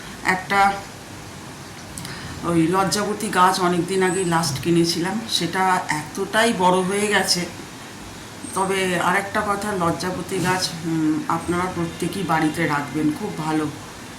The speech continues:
বলে শুভ। উম, যাই হোক, আমি সেই শুনেই, মানে একজন, একজনের কাছ থেকে শুনেই আপনাদের বলছি যে লজ্জাবতী গাছ খুব ভালো হয়, বাড়িতে রাখলে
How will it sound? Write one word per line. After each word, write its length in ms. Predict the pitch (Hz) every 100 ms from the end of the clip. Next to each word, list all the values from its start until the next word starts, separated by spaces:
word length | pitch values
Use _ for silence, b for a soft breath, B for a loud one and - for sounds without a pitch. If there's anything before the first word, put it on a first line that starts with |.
| -
বলে 200 | 175 180
শুভ। 340 | 175 180 156
উম, 1600 | 151 135 - - - - - - - - - - - 160 147 151 160
যাই 120 | 233
হোক, 120 | 247
আমি 260 | 196 196 208
সেই 260 | - 196
শুনেই, 560 | 190 - 208 208 214 214 - -
মানে 400 | 175 175 170 170 165 160 156 151 151 -
একজন, 440 | 175 156 185 185 180 - -
একজনের 400 | 156 151 175 190
কাছ 220 | 190 -
থেকে 180 | 202 208
শুনেই 360 | - 233 311
আপনাদের 440 | 220 - 156 - 170
বলছি 480 | 156 160 156 240 294 - B B B B - -
যে 140 | 151
লজ্জাবতী 720 | 160 165 180 175 185 175 190
গাছ 260 | 170 165 - -
খুব 180 | 165
ভালো 260 | - 143 143
হয়, 260 | 139 143 135 -
বাড়িতে 400 | 151 151 147 147
রাখলে 320 | 135 135 139